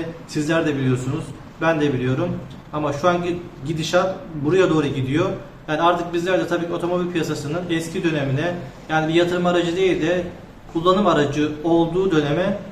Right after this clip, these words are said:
dönmesini hep beraber istiyoruz. Ee, çünkü bunun artık, e, düzelmesi gerektiğini herkes farkında.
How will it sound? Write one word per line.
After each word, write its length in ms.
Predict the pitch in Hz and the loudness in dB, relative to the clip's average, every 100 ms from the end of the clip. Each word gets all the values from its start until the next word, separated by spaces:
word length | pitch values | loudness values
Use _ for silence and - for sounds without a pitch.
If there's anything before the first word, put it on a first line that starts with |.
| - | -6
dönmesini 440 | 190 196 160 165 185 | -2 2 2 0 -4
hep 240 | 190 175 | -4 -2
beraber 340 | 160 143 160 185 | 0 2 2 0
istiyoruz. 500 | - - 147 160 196 - - - - 156 | -4 -4 0 0 -2 -8 -16 -18 -14 -4
Ee, 60 | 147 147 147 - | 0 0 -2 -4
çünkü 500 | 190 185 196 202 208 - - - - | -6 -4 -2 -4 -4 -12 -18 -20 -8
bunun 180 | 175 190 | -4 2
artık, 320 | 180 175 202 196 | 4 2 0 -6
e, 100 | 175 165 160 165 165 165 160 - | -2 -2 -2 -4 -4 -6 -8 -8
düzelmesi 520 | 170 180 180 175 180 | 0 0 2 -2 0
gerektiğini 420 | 165 160 151 170 175 | 0 0 -2 -6 -2
herkes 400 | 196 190 185 175 | -2 -2 -2 -2
farkında. 640 | 156 143 135 127 156 185 | -2 -2 -2 -4 -2 -4